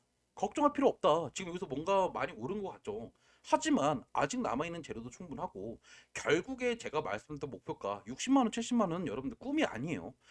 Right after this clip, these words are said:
제가 지금 헛소리 하는 게 아니라 저는 똑같은 말씀을 십이월 달-, 때부터 드리고 있다라는 거예요. 그런데 제가 여러분한테 영상을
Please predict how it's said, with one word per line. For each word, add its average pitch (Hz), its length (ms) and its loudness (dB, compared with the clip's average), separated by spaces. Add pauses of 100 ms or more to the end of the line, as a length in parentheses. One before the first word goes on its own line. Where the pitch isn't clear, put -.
(120)
제가 220 220 6
지금 196 200 -4
헛소리 302 360 -2
하는 254 200 4
게 226 60 4
아니라 202 360 0 (200)
저는 254 420 2
똑같은 - 500 -2
말씀을 247 420 4
십이월 - 380 -4
달-, 269 220 2 (200)
때부터 226 320 0
드리고 - 300 -4
있다라는 113 360 0
거예요. 90 240 -4 (480)
그런데 220 400 6
제가 156 200 0
여러분한테 165 460 0
영상을 147 400 0